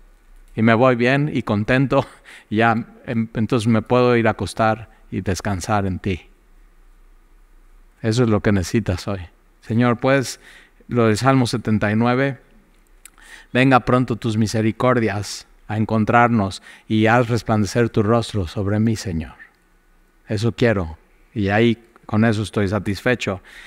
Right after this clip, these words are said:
Y ven a salvarnos, restauranos, resplandece tu rostro, seremos salvos. Jehová, Dios de los ejércitos,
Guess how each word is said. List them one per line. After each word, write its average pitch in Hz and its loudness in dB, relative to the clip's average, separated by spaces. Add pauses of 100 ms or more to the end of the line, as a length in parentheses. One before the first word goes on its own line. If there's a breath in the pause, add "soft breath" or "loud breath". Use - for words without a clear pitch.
(200 loud breath)
Y 120 2
ven 135 4
a 123 0
salvarnos, 110 0 (240 loud breath)
restauranos, 110 0
resplandece 123 0
tu 123 -2
rostro, 117 0
seremos 120 -2
salvos. 123 -2 (160 loud breath)
Jehová, 131 4
Dios 127 0
de 131 2
los 120 -2
ejércitos, 113 -2